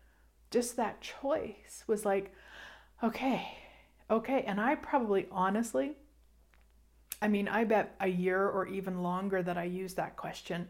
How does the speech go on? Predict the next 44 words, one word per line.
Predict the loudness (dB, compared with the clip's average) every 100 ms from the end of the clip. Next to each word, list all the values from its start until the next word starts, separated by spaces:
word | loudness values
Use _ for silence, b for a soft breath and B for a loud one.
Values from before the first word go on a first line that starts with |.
| -4
"Truth, | -2 -2
am | -2
I | -4
distracting | -4 -2 -2 -2 -6
myself | -8 -8 -8 -8 -8
here?" | -8 -8 B B B
'Cause | 0 4
it | 4
wasn't | 4 4 0 0
just | -4 -4
relationship. | -4 0 0 0 -6 -4 -6 -4
I | -2 0
was | 0 -2
distracting | -4 -4 0 0 0 -6
myself | -4 -4 -2 -4 -6 B B B 2
with | 2 4
money | 0 0 -2
stuff. | -4 -4
I | 0 2
was | 2
distracting | -4 -2 -2 0 -6
myself | -6 -6 -6
with | -10 0
body | 0 0 -6
stuff. | -6 -6 0
I |
mean, | 2 4 2 -2
probably | 0 2 4 2
every | 2 2 4
area | 4 4
of | 2
my | -2
life | 0 -2 -2 -6
I | -4
was | -4 -4
distracting | -8 -4 -4 -4 -10
myself | -10 -8 -8 -8
with. | -10 -12 -14 B B B
And | 2 4
business | 4 2 0 -4
was | -4 -6
a |
huge | -8 -10 -2 4 6 6 4 0 -4 -8
one | -8 -6